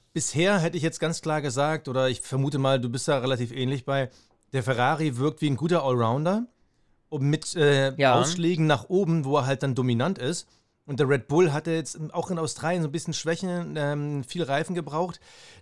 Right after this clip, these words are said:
Speaker 1: Dieses Mal wirkt es anders, weil eigentlich ist Imola ja eine Strecke, die tendenziell auch ein bisschen Reifen braucht. Und das war heute so gar nicht zu sehen. Klar, es hat geregnet, ist schwer zu vergleichen,
Speaker 2: Ja.
Speaker 1: aber ich hab das Gefühl, dass die
Speaker 2: Ich glaube
Speaker 1: Updates, die Red Bull gebracht hat,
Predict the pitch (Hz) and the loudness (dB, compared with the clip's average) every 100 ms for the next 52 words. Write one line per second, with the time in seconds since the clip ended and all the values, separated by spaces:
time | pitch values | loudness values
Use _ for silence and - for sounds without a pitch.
0 | - 175 214 - 185 175 165 156 190 175 | -8 -6 -4 -4 -2 -2 -2 -2 -2 -4
1 | - 151 165 107 - 110 123 226 196 120 | -6 -6 -4 -4 -6 -6 -4 -2 -4 -4
2 | 117 - 185 190 123 120 147 - _ _ | -6 -6 -6 -4 -2 -2 -2 -6 _ _
3 | _ _ _ _ - 123 127 131 - 120 | _ _ _ _ -4 -2 -2 -4 -6 -6
4 | 139 175 143 117 143 160 151 147 147 143 | -4 -4 -6 -6 -4 -4 -4 -6 -6 -6
5 | 160 160 139 123 113 110 156 220 147 104 | -4 -4 -4 -4 -4 0 0 0 -4 -4
6 | 104 127 - 151 135 143 - 156 180 170 | -2 -2 -2 -8 -8 -8 -8 -6 -6 -6
7 | - 156 _ - 170 240 277 226 - 113 | -8 -12 _ -16 -12 -8 -4 -4 -4 -10
8 | 101 107 101 - 165 139 123 127 131 180 | -4 -4 -4 -8 -8 -6 -8 -8 -4 -4
9 | 175 151 143 139 - 165 - 151 139 165 | -4 -6 -6 -8 -6 -6 -6 -10 -8 -6
10 | 220 117 107 110 143 - _ _ _ _ | -4 -2 -2 -2 -6 -8 _ _ _ _
11 | _ - - 170 - 135 - 175 143 - | _ -12 -6 -6 -4 -6 0 2 2 -2
12 | 131 156 151 117 101 - 123 120 120 143 | -2 4 4 4 -2 -4 0 0 0 0
13 | 131 117 135 - 127 | -2 -2 -4 -4 -8